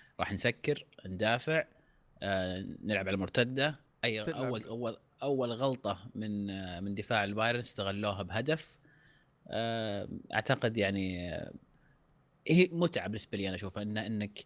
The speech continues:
Speaker 1: إن رغم إن الفريق هذاك ماسك الكرة سبعين في المية تقريبًا أو أكثر من سبعين في المية استحواذ.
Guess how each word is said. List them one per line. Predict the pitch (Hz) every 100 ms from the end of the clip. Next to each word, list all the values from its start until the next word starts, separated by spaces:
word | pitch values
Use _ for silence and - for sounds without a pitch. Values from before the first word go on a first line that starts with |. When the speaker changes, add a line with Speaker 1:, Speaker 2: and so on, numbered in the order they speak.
| - -
Speaker 1:
إن | 113
رغم | 110 160 151
إن | 131
الفريق | 117 139 127 113
هذاك | 113 104 - - - _ -
ماسك | 123 143 -
الكرة | - 139 101 - -
سبعين | 113 120 131
في |
المية | 123 113 98
تقريبًا | 98 101 95 92 82
أو |
أكثر | 104 104
من |
سبعين | 95 104 104
في | 104
المية | 104 92 82 -
استحواذ. | - 85 95 - 101